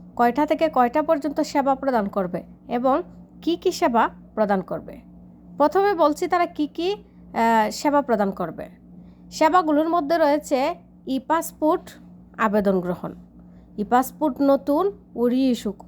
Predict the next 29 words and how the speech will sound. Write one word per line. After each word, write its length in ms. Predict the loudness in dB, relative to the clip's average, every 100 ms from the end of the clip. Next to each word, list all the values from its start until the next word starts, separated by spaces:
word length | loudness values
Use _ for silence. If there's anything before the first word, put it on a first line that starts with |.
| -8 -2
রিইস্যুর 400 | -2 -2 -4 -4
জন্য, 340 | -6 -6 -12 -14 -20 -20 -20 -20 -20 -18 -2
এবং 420 | 2 4 4 2
রয়েছে 580 | 4 4 2 0 0 2
জন্ম 420 | 0 0 0 0
নিবন্ধন 500 | 0 0 0 2 0
সনদের 420 | -2 -2 0 2
আবেদন 400 | 0 0 -2 -4
গ্রহণ। 340 | -4 -6 -6 -12 -14
যারা 260 | -4 -4 -2
জন্ম 280 | 0 2
নিবন্ধন 380 | 2 2 0 0
করতে 300 | -2 -2 -2
চাইছেন, 360 | 0 0 0 -2
বিশেষ 280 | -2 -4 -2
করে 260 | 2 2
জন্ম 280 | 2 0 0
নিবন্ধনের 400 | 0 0 0 0
ক্ষেত্রে 280 | -2 0 0
নবজাতক 800 | 2 2 2 2 0 0 -2 -2
শিশুদেরই 480 | -8 -4 -2 -2 0
জন্ম 300 | 0 0 -2
নিবন্ধনের 580 | 0 -2 -2 -2 -2
আবেদনটা 460 | -2 -2 -2 -2 -4
সবাই 260 | -2 -2 -2
করেন 320 | -4 -4 -6 -10 -20 -20 -10 0
বেশি 320 | 0 0 -2
করে, 280 | -2 -2 -4 -10 -20
সেক্ষেত্রে 760 | -4 -2 0 -2 0 2 2